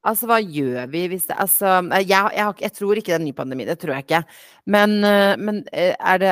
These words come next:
altså, er det nå vi begynner å få den dominoeffekten av covid? Det er,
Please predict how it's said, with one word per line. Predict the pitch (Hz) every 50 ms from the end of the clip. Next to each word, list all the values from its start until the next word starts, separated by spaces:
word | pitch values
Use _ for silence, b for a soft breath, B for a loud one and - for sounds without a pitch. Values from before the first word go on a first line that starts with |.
| -
altså, | 190 185 - 214 202 196 175 - _ _ _ _ _ _ _ _ _ _ _ _ _ _ _ _ -
er | - 190 208
det | 220
nå | 208 190 185 170 160 165 170 185
vi |
begynner | 180 208 185 143 143 147 160
å | 156
få | - 160 165
den | 170 156
dominoeffekten | 147 135 107 113 120 120 113 - 139 131 - - 151 143 101
av | 123 127 131 _
covid? | - 117 95 127 208 185 190
Det | 196
er, | 185 175 170 160 147 170